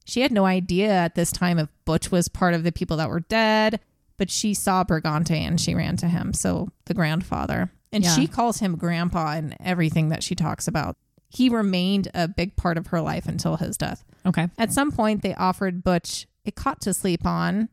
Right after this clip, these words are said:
Speaker 1: that other cops used to use in the office 'cause it was getting pretty late into the morning at that point. Butch fell asleep. He fell asleep thinking he was free and believed that he was protected.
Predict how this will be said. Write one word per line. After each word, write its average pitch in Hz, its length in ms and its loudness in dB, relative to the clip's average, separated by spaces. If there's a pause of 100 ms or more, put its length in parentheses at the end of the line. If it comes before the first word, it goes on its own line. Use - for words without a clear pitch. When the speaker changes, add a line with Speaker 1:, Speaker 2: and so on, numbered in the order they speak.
Speaker 1:
that - 120 0
other 202 220 2
cops - 340 -4
used 180 220 2
to 190 60 0
use 175 220 4
in 170 60 4
the 170 120 2
office 175 420 0 (260)
'cause 214 140 -6
it 214 80 4
was 233 100 2
getting 226 440 0
pretty 240 260 -2
late 214 160 0
into 190 200 -2
the 180 80 0
morning 175 360 0
at 202 80 -4
that 208 180 -2
point. 220 380 0 (320)
Butch - 200 0
fell 185 160 2
asleep. 220 440 -2
He 226 160 0
fell 277 200 2
asleep 226 380 2
thinking 208 380 0
he 202 200 4
was 180 200 -2
free 240 600 0
and 175 460 2 (140)
believed 190 320 0
that - 100 -4
he 202 160 0
was 180 160 2
protected. - 680 -6